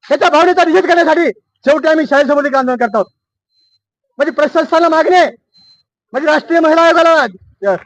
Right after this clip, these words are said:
महाराष्ट्राच्या महिला आयोगाला विनंती आहे, तुम्ही मोठमोठे प्रकरण असं रस्त्यावर येता, मग त्या आदिवासी लेकरं बी रस्त्यावर येणार नाही का? हे तुमच्या आधी-, आधी-, आधिपत्याखाली येणार नाही का? महिला आयोग महाराष्ट्राचा झोपलाय का?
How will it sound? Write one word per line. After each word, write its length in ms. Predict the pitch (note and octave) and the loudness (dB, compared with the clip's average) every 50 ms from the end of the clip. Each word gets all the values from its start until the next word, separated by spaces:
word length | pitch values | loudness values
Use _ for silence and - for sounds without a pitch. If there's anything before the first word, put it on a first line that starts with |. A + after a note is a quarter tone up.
| _ - | _ -4
महाराष्ट्राच्या 440 | A3+ D4+ F4 D#4+ - E4+ D4 E4 | -2 0 0 0 -2 -2 0 0
महिला 200 | D#4 D4+ D#4 F4 | 2 2 2 2
आयोगाला 200 | E4+ F4 F4+ E4+ | 2 2 2 2
विनंती 280 | E4+ E4 E4+ D#4+ - F#4+ | 2 0 -2 0 2 2
आहे, 140 | F#4 E4 A#3 - - - - - - - - - - - - - - - | 2 2 2 -2 -8 -18 -20 -20 -20 -20 -20 -20 -20 -20 -20 -16 -8 -4
तुम्ही 160 | C#4+ D#4 D4+ | -2 0 0
मोठमोठे 300 | D#4+ D#4+ E4 E4+ F4+ F4 | 0 0 0 0 -2 0
प्रकरण 280 | F4 E4 E4 F4 F4 | 0 -2 -2 0 0
असं 280 | F4 F4 E4+ F4 - F4+ | 2 2 2 2 0 0
रस्त्यावर 300 | F4 D#4 - F4 F4 E4+ | -2 0 0 2 0 2
येता, 240 | F4 F4 F4 E4 A#3+ - - - - - - - - - - _ - | 2 2 0 -2 -2 -2 -8 -16 -20 -20 -20 -20 -20 -20 -14 _ -4
मग 100 | C#4 C4 | -2 0
त्या 140 | D4+ D#4+ E4+ | 0 2 2
आदिवासी 360 | D#4+ F4+ F4+ F4 C#4 F4 F4 | 2 2 2 2 2 2 2
लेकरं 240 | F4+ D#4+ E4+ E4+ F4+ | 2 2 2 0 0
बी 60 | F4+ | 2
रस्त्यावर 400 | F4+ F4 E4 F4 E4+ - F4+ F#4 | 0 0 0 0 0 0 2 2
येणार 180 | F#4 F4 F4 | 2 2 2
नाही 120 | F4 F4+ C#4 | 0 0 0
का? 200 | F4 E4 C#4 G#3 - _ _ _ _ _ _ _ _ _ _ | 0 0 0 -2 -4 _ _ _ _ _ _ _ _ _ _
हे 280 | _ _ - - E4+ | _ _ -6 -6 -4
तुमच्या 240 | F4 E4 D4+ F#4 F4 | -2 -2 0 2 2
आधी-, 140 | E4+ D#4+ E4 | 2 2 2
आधी-, 180 | D#4 D4+ D4+ | 2 2 2
आधिपत्याखाली 480 | D4 D4+ C#4+ F4+ F4 E4+ F4 F4 A4 G#4+ | 2 0 0 0 -2 0 -2 0 0 2
येणार 200 | F4 E4 F4+ F4+ | 2 2 2 2
नाही 140 | F4+ F#4 F4+ | 2 2 2
का? 220 | F4 E4 C#4 F3 - _ _ _ _ _ _ _ _ _ - G#3 | 2 0 0 0 -4 _ _ _ _ _ _ _ _ _ -6 -2
महिला 260 | C4+ D4 D#4 E4+ F#4 | 0 2 2 4 4
आयोग 320 | F#4 F#4 F4+ F#4 F#4+ E4+ | 4 4 4 4 2 2
महाराष्ट्राचा 460 | D#4+ D#4 E4+ F#4 F#4+ F#4 - F4 F#4+ F#4 | 2 2 2 2 2 2 0 0 0 0
झोपलाय 400 | - F4 E4+ - F4 F#4 F#4 F#4+ | 0 0 0 2 2 2 2 2
का? 260 | F#4 G#4 G4 F#4+ | 2 2 2 2